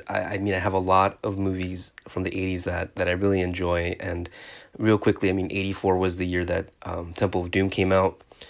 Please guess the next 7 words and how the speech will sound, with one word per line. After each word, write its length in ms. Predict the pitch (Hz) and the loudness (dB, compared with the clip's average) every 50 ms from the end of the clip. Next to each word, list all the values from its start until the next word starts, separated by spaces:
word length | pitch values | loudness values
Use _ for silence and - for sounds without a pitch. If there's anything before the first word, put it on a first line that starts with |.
| - - _ _ _ _ - | -20 -20 _ _ _ _ -10
just 200 | - - 98 - _ _ - | -8 -8 -8 -8 _ _ -4
the 100 | 101 95 | -4 -4
darkest, 760 | 90 - 101 90 90 - 104 95 92 - - - - - - - - | 0 4 4 4 4 4 2 2 2 2 0 -2 -2 -8 -10 -4 -2
um, 320 | 98 90 90 87 92 92 98 - - - | 0 0 2 0 0 -2 -4 -8 -12 -16
<laughs> 180 | - - - | -16 -14 -6
Indiana 340 | - 107 98 98 92 92 92 | -4 -2 0 2 2 2 0
Jones, 440 | 87 95 95 90 92 92 98 98 | 0 0 0 0 0 0 -2 -4